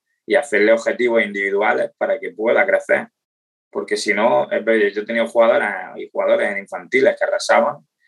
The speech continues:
pero como no se lo metan en la cabeza que tiene que seguir haciendo ciertas cosas para seguir mejorando, al final se salen de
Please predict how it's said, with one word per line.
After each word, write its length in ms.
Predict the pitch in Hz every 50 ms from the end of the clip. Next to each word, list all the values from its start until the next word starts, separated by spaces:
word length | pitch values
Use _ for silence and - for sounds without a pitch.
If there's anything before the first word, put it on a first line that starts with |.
| _ _ _ _ _ _ _
pero 220 | - 101 101 98
como 220 | 95 98 95 95 98
no 100 | 107 113
se 140 | - 131
lo 100 | 123 120
metan 300 | 117 120 117 117 120 120
en 80 | 117 117
la 100 | 117 117
cabeza 420 | 117 117 117 127 127 - 117 113
que 80 | 110 113
tiene 220 | 113 120 117 120
que 160 | 113 117 113 110
seguir 320 | 113 - 113 110 113 113
haciendo 320 | 113 113 - 120 120 113
ciertas 380 | 110 - 113 113 - - - -
cosas 260 | - - - - - - -
para 100 | 101 98
seguir 300 | - - 95 101 110 117
mejorando, 640 | 117 113 - 117 113 113 117 131 135 139 147 - - _ _ _ _ _ _ _ _
al 160 | - 104 98
final 240 | - - 101 101 101
se 140 | - - 135
salen 320 | - 123 113 117 117 113
de 560 | 104 101 98 92 92 90 87 85 85 82 82